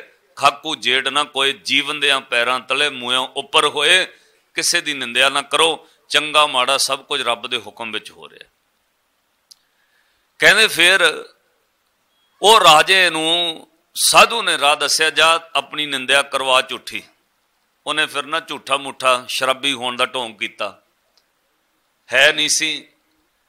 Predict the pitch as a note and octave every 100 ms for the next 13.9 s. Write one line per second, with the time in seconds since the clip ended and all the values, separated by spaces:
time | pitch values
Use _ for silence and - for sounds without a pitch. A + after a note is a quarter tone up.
0 | - E3 F3+ E3 D3+ - D3 D3 D3 -
1 | C3+ C#3+ C3+ C#3 - A#2+ C3+ C3 B2+ C3
2 | B2+ A2+ B2+ B2 A#2+ A2 G2+ C3+ D3+ D3+
3 | D3 C#3+ B2 C3 C3+ C#3 C3+ B2 A2+ A#2
4 | - _ _ - C3+ - D#3 D3 C3+ A2
5 | A2+ B2 B2+ B2 C3 D#3 D#3+ D#3 D#3 C#3+
6 | C#3 C3 C#3 D#3 D3 C3+ C3 - _ _
7 | D3 D3+ C3+ C#3 D#3 D#3 D#3 - C3 A2
8 | C3 B2+ D3 C3+ A2 A2 B2+ B2 B2 A2+
9 | _ - - F3 F3+ - C3 B2+ B2 A#2
10 | G#2+ A#2+ B2+ A#2 A#2+ A#2+ A2+ A2 A#2 A#2+
11 | A2 A#2 A#2 A2+ A2 A2+ G#2+ G#2 G#2+ G#2+
12 | G#2+ A2+ A#2+ A2+ G#2+ - A2+ A2 G#2+ G#2
13 | G#2+ A2+ A2+ A#2+ A2+ G#2+ G#2 G#2+ G#2